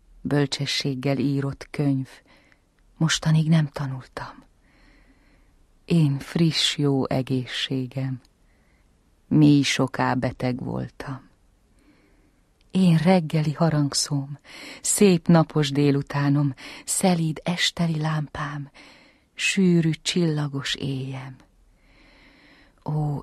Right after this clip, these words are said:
éjem, égem, kékem, te kedves kedvességem. Csobogó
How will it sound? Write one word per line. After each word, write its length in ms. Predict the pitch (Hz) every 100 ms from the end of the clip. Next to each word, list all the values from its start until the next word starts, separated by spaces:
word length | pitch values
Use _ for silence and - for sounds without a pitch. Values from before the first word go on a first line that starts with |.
| -
éjem, 840 | 151 151 151 147 139 135 139 - - _ _
égem, 760 | 170 160 165 165 - - - - - _ _ _ _
kékem, 840 | - 190 180 165 156 - - - - _ _ _ _ _ _ _ _ _ _ _ _
te 120 | - 180
kedves 640 | - 202 170 151 147 -
kedvességem. 1200 | - 147 139 143 143 - - 147 135 139 - - - _ _ _ _ _ _ _ _ _ _ _ _ -
Csobogó 560 | - 208 170 156 156